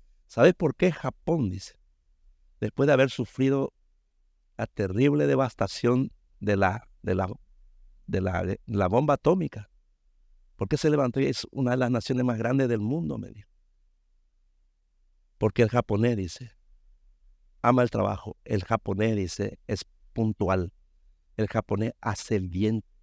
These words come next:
todo lo que vos le das, hace bien. El paraguayo hace, me decía, en guaraní, me dice, ya está hace mucho tiempo, hace todo bye bye. Por eso el paraguayo siempre es pobre, dice. Por eso dice. Y que en,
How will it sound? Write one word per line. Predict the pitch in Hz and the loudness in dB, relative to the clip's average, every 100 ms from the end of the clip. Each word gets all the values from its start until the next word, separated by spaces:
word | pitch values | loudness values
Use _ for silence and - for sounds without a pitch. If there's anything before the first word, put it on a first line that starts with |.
| - | 2
todo | 127 127 | 4 6
lo | 131 | 4
que | 117 | 2
vos | 107 | 2
le | 107 | 2
das, | 101 | 0
hace | 101 98 | -4 -4
bien. | 87 85 - | -4 -4 -4
El | - | -6
paraguayo | - - 107 90 104 98 101 | -2 2 2 4 2 2 0
hace, | 92 98 - 104 101 | 0 -2 -2 -4 -2
me | 101 | -4
decía, | 87 101 98 - _ - - - - _ - - - | 0 0 0 -2 _ -20 -20 -20 -20 _ -20 -16 -4
en | |
guaraní, | 98 95 92 107 | 2 2 4 2
me | 107 | 2
dice, | 95 95 | 0 0
ya | 95 | 0
está | - | 0
hace | 107 104 | 0 0
mucho | 101 98 | 0 -2
tiempo, | 92 87 - | -6 -8 -6
hace | 92 - | -6 -4
todo | 92 - 95 95 92 | -6 -2 2 2 2
bye | 95 | 2
bye. | 87 82 80 87 _ _ _ _ _ _ _ _ _ _ | 2 -2 -4 -8 _ _ _ _ _ _ _ _ _ _
Por | 107 | -2
eso | 101 117 | 0 2
el | |
paraguayo | 123 104 101 | 4 4 2
siempre | 98 101 98 | 0 0 0
es | 98 | -2
pobre, | - 95 90 | 2 2 2
dice. | 85 - _ - - - - _ - _ _ _ _ _ - - - _ - _ - | -4 -10 _ -20 -20 -20 -20 _ -20 _ _ _ _ _ -20 -20 -20 _ -20 _ -4
Por | 104 | -2
eso | 104 104 | 0 -2
dice. | - - _ _ _ _ - _ _ _ - | -4 -8 _ _ _ _ -20 _ _ _ -16
Y | |
que | - 95 | -4 -2
en, | 104 | -2